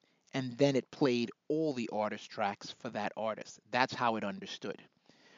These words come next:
But the really interesting part that came after that was a day later, I just simply asked Google to play the artist, and then it knew.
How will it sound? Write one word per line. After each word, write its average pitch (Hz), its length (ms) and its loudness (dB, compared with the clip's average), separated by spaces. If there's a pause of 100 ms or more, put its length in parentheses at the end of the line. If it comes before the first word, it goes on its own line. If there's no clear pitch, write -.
(160)
But 135 140 -2
the 131 100 2
really 160 480 10
interesting 143 720 -2
part 110 300 -4
that 107 120 -8
came 113 300 -4
after 135 400 0
that 104 260 -8 (480)
was 127 180 -2
a 123 120 6
day 147 400 10
later, 135 500 6 (800)
I 143 160 8
just 135 240 2
simply 127 420 -2
asked 117 380 2
Google 113 360 -4
to - 100 -8
play 120 260 -2
the 104 200 0
artist, 107 500 2 (160)
and 117 200 -4
then 110 160 0
it 98 140 -6
knew. 110 240 -6